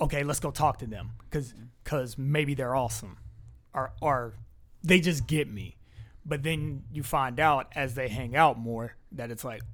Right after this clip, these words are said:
"Oh, I'm really starting to care about this person. It's not necessarily me just being pushed along by my feelings of loneliness." Um, so that's, that's all I really meant. Because, I mean,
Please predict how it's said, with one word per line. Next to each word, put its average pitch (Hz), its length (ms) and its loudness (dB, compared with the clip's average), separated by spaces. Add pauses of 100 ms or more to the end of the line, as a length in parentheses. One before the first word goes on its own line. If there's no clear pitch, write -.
(140)
"Oh, 139 400 -4 (640)
I'm 180 80 4
really 165 140 8
starting 131 260 2
to - 40 -18
care 156 280 8
about 120 260 -2
this 113 160 -6
person. - 460 -10 (240)
It's 127 120 -6
not 143 200 2
necessarily 135 560 -4
me 123 160 -4
just 120 200 -10
being 120 340 -10 (580)
pushed - 360 4
along 120 480 -4
by 110 440 -6 (360)
my 110 460 -6 (400)
feelings 123 400 -2
of 107 140 -12
loneliness." 107 800 -12 (560)
Um, 95 400 -8 (160)
so - 160 0
that's, 147 200 2
that's 160 260 -4
all 117 160 -2
I 110 40 -6
really 104 200 -8
meant. 92 240 -12 (600)
Because, 151 480 2 (280)
I 175 60 0
mean, 147 320 0